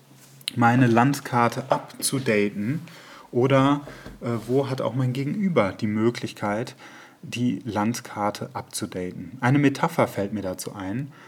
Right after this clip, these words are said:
Ein Mensch, der seit fünfzehn Jahren,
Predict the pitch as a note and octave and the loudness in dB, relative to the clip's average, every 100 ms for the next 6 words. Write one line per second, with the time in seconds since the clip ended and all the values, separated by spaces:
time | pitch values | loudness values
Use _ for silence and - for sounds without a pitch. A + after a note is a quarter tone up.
0 | - A#2 A#2 C3 D3+ - A#2+ A#2 B2 C3 | -8 -2 0 0 -2 -2 -2 0 -2 -4
1 | - G#2+ A2+ - - _ - _ - - | -2 -2 -2 -8 -14 _ -20 _ -18 -6
2 | D3 D#3 - - C3+ A2+ G#2+ A2 B2+ C3 | -4 -4 -4 0 2 2 0 0 0 0
3 | C3+ | -2